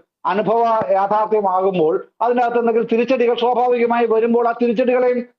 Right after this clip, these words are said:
ഭംഗിയായി തന്നെ, ആ, നിർവചിച്ച് മനസ്സിലാക്കി അപഗ്രഥിച്ച് മുമ്പോട്ട് പോകുന്ന ജനങ്ങളെ തന്നെയാണ് ആശ്രയിക്കുക സി പി എം. ആ അത്തരത്തിൽ അപഗ്രഥിച്ച് വിലയിരുത്തി ജനങ്ങളെ ആശ്രയിച്ച് തന്നെ മുമ്പോട്ട് പോകാൻ തന്നെയാണ് ഈ പാർട്ടി തീരുമാനിച്ചിട്ടുള്ളത്.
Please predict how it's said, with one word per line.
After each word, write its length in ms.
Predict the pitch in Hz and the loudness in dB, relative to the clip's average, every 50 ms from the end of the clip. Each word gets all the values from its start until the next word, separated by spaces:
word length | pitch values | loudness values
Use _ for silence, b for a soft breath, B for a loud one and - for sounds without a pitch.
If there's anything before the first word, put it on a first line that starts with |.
| _ _ _ _ - - | _ _ _ _ -6 -4
ഭംഗിയായി 500 | 190 208 233 247 269 269 277 269 269 262 | -2 0 0 0 0 2 0 0 0 0
തന്നെ, 460 | 262 247 226 226 220 196 165 - - - _ _ _ _ - | 0 -2 0 0 0 0 -2 -4 -8 -14 _ _ _ _ -2
ആ, 40 | 180 180 180 180 180 180 180 180 | -2 0 0 2 2 0 0 0
നിർവചിച്ച് 580 | 180 185 202 208 214 233 240 233 233 - 226 226 | 0 0 0 0 0 0 0 0 -2 -2 -2 -2
മനസ്സിലാക്കി 680 | 226 240 208 196 190 202 220 208 226 220 226 220 220 214 | -2 0 0 -2 -2 -2 -2 -2 0 0 0 0 0 0
അപഗ്രഥിച്ച് 560 | 226 196 190 - 208 202 220 226 214 208 226 | 0 0 0 0 0 0 0 0 0 0 0
മുമ്പോട്ട് 360 | 208 208 208 208 220 226 214 | 0 0 0 0 0 0 0
പോകുന്ന 300 | 214 214 214 226 214 214 | 0 0 0 0 0 0
ജനങ്ങളെ 440 | 208 202 202 220 226 240 247 247 247 | 0 0 0 0 0 -2 -2 0 -2
തന്നെയാണ് 280 | 220 240 262 262 254 247 | 0 0 0 0 0 0
ആശ്രയിക്കുക 540 | 240 247 240 247 262 262 254 226 240 240 208 | -2 -2 0 0 0 0 0 0 0 0 0
സി 180 | 196 226 208 | 0 -2 0
പി 60 | 220 | 0
എം. 160 | 220 185 147 - - _ _ _ _ _ _ _ - | 0 -2 -2 -6 -12 _ _ _ _ _ _ _ -4
ആ 260 | 185 220 269 277 208 | -2 -2 0 0 -2
അത്തരത്തിൽ 600 | 196 190 - 269 285 277 285 269 254 240 247 233 240 - _ - - | -2 -2 -2 -2 0 0 0 0 0 0 0 -2 -6 -10 _ -6 -4
അപഗ്രഥിച്ച് 520 | 190 214 240 220 247 254 233 240 190 202 | -2 0 0 0 0 0 0 0 0 0
വിലയിരുത്തി 760 | 233 262 233 190 196 202 233 247 240 214 226 220 220 220 233 | -2 0 0 0 0 0 0 0 2 0 0 0 0 0 0
ജനങ്ങളെ 360 | 233 202 202 214 220 233 247 233 | 0 0 0 0 0 0 0 0
ആശ്രയിച്ച് 520 | 226 220 220 - 247 247 269 254 - 240 | 0 0 0 0 0 0 0 0 0 0
തന്നെ 120 | 233 233 | 0 0
മുമ്പോട്ട് 300 | 226 220 220 233 247 233 | 0 0 0 0 0 0
പോകാൻ 280 | 233 233 233 240 233 233 | 0 0 0 0 -2 -2
തന്നെയാണ് 220 | 233 233 233 240 | 0 0 0 0
ഈ 60 | 240 - | 0 0
പാർട്ടി 240 | 233 226 220 240 | 0 -2 0 -2
തീരുമാനിച്ചിട്ടുള്ളത്. 760 | 240 214 240 240 240 247 240 240 220 240 220 226 220 196 175 | 0 0 0 0 0 0 0 0 -2 0 0 0 0 0 -2